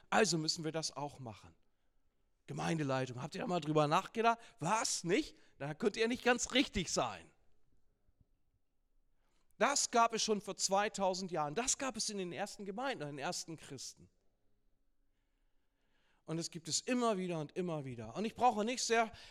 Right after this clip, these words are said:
lange analysieren und schnell da, äh, lange darüber nachdenken und kennen das ja aus dem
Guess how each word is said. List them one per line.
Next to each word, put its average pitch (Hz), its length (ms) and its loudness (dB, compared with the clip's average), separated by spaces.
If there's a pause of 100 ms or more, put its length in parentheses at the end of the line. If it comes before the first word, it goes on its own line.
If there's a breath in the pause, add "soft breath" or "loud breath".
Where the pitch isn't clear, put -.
(440 loud breath)
lange 233 500 8
analysieren 226 680 6
und 185 100 0
schnell 247 320 4
da, 226 140 6
äh, 196 320 2
lange 247 280 4
darüber 196 380 6
nachdenken 208 840 0
und 143 140 -8
kennen 247 220 0
das 196 180 -4
ja 196 80 0
aus 180 120 -4
dem 185 160 -2